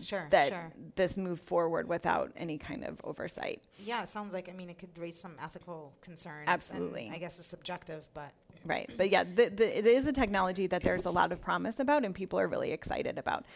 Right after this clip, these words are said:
Speaker 2: But there's a ton that still needs to be done, um,
Speaker 1: Right.
Speaker 2: because we don't really know what it will do or how it will affect
Speaker 1: Yeah,
Speaker 2: people.
Speaker 1: it's just an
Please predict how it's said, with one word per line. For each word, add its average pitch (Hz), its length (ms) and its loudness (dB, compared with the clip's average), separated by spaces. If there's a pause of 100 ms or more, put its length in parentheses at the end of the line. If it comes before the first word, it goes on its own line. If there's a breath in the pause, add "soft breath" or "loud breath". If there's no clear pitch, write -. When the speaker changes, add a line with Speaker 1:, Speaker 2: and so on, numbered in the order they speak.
(260 loud breath)
Speaker 2:
But 185 120 -2
there's 190 220 4
a 180 80 4
ton 190 380 0
that 180 160 -2
still 165 220 -4
needs 143 280 -8
to - 100 -14
be 143 120 -8
done, 127 360 -4 (360 loud breath)
um, 180 100 2
Speaker 1:
Right. 165 220 0
Speaker 2:
because 185 360 0
we 196 100 0
don't 190 400 2
really 202 340 2
know 170 640 -2
what 165 300 0
it - 240 -4
will 170 160 -2
do 135 380 -8
or 170 160 -2
how 160 260 0
it 113 80 -4
will 156 180 0
affect - 280 -8
Speaker 1:
Yeah, 196 100 -10
Speaker 2:
people. 196 280 -10
Speaker 1:
it's 170 140 -14
just 156 380 -12
an 170 180 -12